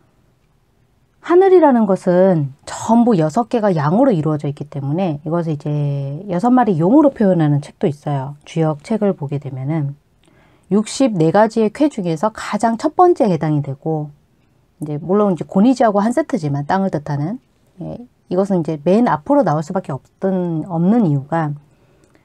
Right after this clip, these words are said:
여섯 개가 모두 양이면 양의 기운이 얼마나 세겠어요. 가장 강하죠. 그리고 어떤 실속은 없다 하더라도, 어, 내가 지금 굉장히 기분이 좋은 상태, 그것도 건의천으로 표현을 할 수가 있고요.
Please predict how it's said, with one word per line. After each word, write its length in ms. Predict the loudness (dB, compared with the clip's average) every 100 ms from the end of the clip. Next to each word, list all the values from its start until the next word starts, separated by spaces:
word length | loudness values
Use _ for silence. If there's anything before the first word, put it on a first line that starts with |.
| _ _ _ _ _ 0
여섯 220 | 2 2
개가 200 | 2 2
모두 260 | 4 2 2
양이면 800 | 0 0 0 0 -2 -4 -6 -8 -4
양의 280 | 0 2 2
기운이 180 | 0 -2
얼마나 300 | -2 -2 -4
세겠어요. 580 | -4 -4 -4 -6 -10 -12 _
가장 320 | -6 -2 -2
강하죠. 460 | 0 -2 -2 -6 -18 _ _ _ _ -20 _ _ _ _ _
그리고 440 | -10 -4 0 0 -2 _ -10
어떤 200 | -6 -2
실속은 800 | 0 2 2 4 4 4 4 2
없다 360 | -2 -4 -2
하더라도, 600 | 0 0 -2 -2 -2 -4 -6 _ _ _
어, 100 | -12
내가 200 | -6 -4
지금 240 | -4 -4 -4
굉장히 280 | -4 -2 -2
기분이 360 | 2 4 4
좋은 400 | 2 -2 0 0
상태, 360 | 0 -4 -6 -20 _
그것도 460 | -8 -4 -4 -4 -6
건의천으로 560 | -4 -4 -2 -2 -2 -2
표현을 320 | 0 0 0
할 80 | 0
수가 220 | 0 -2
있고요. 240 | -4 -8